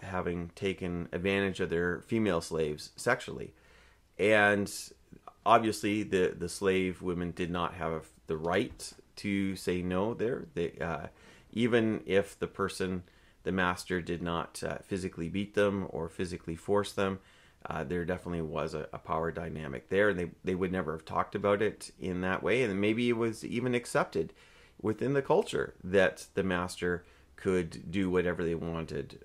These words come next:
with the slaves. But we know that that was wrong. It's not just that it would be wrong today. It was wrong when it happened then.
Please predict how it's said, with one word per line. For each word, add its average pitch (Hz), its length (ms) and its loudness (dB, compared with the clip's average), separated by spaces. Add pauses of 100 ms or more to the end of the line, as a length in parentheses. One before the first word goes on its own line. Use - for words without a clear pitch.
(120)
with 82 600 -2 (140)
the 82 200 -4
slaves. 78 640 -4 (760)
But 117 360 8 (260)
we 135 300 2
know 127 640 6 (340)
that 104 180 4
that 101 220 6
was 87 160 -2
wrong. 92 400 0
It's 92 200 -6
not 123 260 4
just - 320 0
that 98 400 4
it 90 100 0
would 95 180 -2
be 95 140 -2
wrong 92 340 2
today. 92 440 2
It 92 120 -2
was 92 220 -4
wrong 98 340 2
when 80 120 -4
it 73 60 -10
happened 82 540 -6
then. 85 360 -2